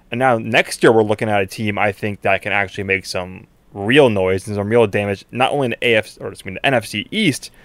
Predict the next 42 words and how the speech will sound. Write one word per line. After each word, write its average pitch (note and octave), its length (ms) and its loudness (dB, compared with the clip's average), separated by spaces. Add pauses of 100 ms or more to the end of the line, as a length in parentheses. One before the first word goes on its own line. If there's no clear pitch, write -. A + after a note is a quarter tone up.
(240)
but A#2+ 80 2
in A#2 60 -2
the G#2 60 -2
whole G2+ 240 4
league. A#2+ 280 2 (440)
So G#2+ 480 4 (240)
definitely D#3 500 2
their A#2+ 600 4 (100)
progression A#2+ 580 0
of A2 320 0
the G#2 380 2
rebuilding A#2+ 420 4
team B2+ 240 -2
is A2 120 -2
moving A2 200 -2
a G#2 60 -4
lot G2+ 200 -2
faster E3+ 540 0 (160)
at C3 140 0
this D3 160 2
point. F3+ 460 0 (380)
Uh, F#2+ 120 -6
of - 160 -8
course, B2+ 360 4 (520)
good B2 180 2
teams A#2+ 380 -2
beat A#2+ 260 -4
the A#2 80 -8
bad A#2+ 240 4
teams, F#2+ 300 -8
so G2+ 120 -4
they G2 100 0
have G#2 200 0
to - 100 -20
beat A#2+ 220 -2
the B2 120 0
Giants B2+ 420 0
this - 180 -6
week, F#2+ 300 -10
and, G#2+ 240 -10 (420)
you - 60 -8
know, F2 100 -8